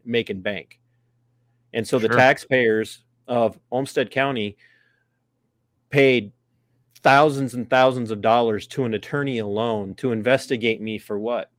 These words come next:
Speaker 1: And Carter, you said this last, last week on your show, uh, when you were talking about the Border Patrol agents, for thinking for myself and
Speaker 2: Right.
Speaker 1: expressing a, a,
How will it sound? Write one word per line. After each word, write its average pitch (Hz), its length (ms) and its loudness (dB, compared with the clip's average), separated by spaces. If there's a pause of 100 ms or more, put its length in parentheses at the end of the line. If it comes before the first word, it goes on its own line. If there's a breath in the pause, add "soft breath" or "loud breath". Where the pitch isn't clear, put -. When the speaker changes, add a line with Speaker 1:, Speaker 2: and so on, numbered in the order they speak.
(680)
Speaker 1:
And 113 120 -12
Carter, 135 200 2
you 139 120 -2
said 123 180 -4
this 110 180 -2
last, 120 460 0
last 120 300 -4
week 120 180 -4
on 104 100 -2
your 95 120 -10
show, 120 400 -4 (1120 soft breath)
uh, 123 60 -8
when 120 160 -4
you 113 80 -2
were 107 80 -2
talking 117 340 2
about 110 320 0
the 107 160 -6
Border 120 320 2
Patrol 107 380 -2
agents, 101 400 -10 (720)
for 143 100 6
thinking 139 380 -2
for 113 160 -4
myself - 480 -10 (1300)
and 135 80 -4
Speaker 2:
Right. 131 60 4
Speaker 1:
expressing 131 680 2
a, 127 220 -2
a, 123 140 -4